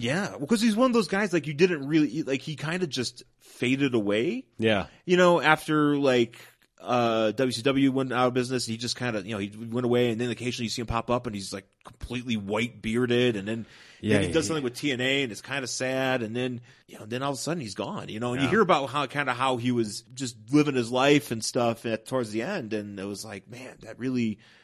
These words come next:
Speaker 1: it really sucks, you know, 'cause
Speaker 2: Yeah.
Speaker 1: he'd be still a guy that, uh, you know, if, whatever him and Vince had to put, put aside, I mean, I'm certain he still probably wouldn't be that, there, there'd still be a grudge.
Speaker 2: Sure.
Speaker 1: You know, <laughs> but,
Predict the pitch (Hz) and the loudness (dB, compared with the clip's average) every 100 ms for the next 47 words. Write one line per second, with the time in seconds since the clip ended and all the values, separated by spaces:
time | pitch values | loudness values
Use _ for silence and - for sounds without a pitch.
0 | _ - 135 120 - 131 104 - 110 113 | _ -2 0 2 2 2 0 -2 -4 -2
1 | 107 113 110 120 117 120 - 123 110 110 | 0 -2 -2 -2 0 -2 -2 0 0 0
2 | 113 110 107 101 104 101 98 - - 113 | 2 2 2 0 0 -2 -4 -10 -6 -4
3 | 101 98 98 - 104 - 113 113 104 101 | -4 -8 -12 -18 -16 -6 -4 -2 -2 -6
4 | 101 - 113 107 98 107 104 - - 110 | -8 -12 -12 -10 -8 -8 -6 -8 -8 -10
5 | 101 98 113 - - 110 - 117 107 95 | -12 -8 -10 -8 -8 -6 -2 -2 -2 -4
6 | 95 98 98 123 101 101 98 - - 107 | -8 -10 -6 -6 -6 -10 -12 -8 -4 -2
7 | 95 104 95 95 92 92 87 90 _ - | -2 -2 -2 -6 -8 -12 -14 -16 _ -10
8 | - 107 101 120 120 - 120 98 92 98 | -8 -10 -6 -2 -2 0 -4 -4 -6 -8
9 | 92 - - - - 117 - 110 98 113 | -8 -12 -20 -20 -20 -6 -2 0 0 0
10 | 101 95 - 123 98 | -2 2 4 4 0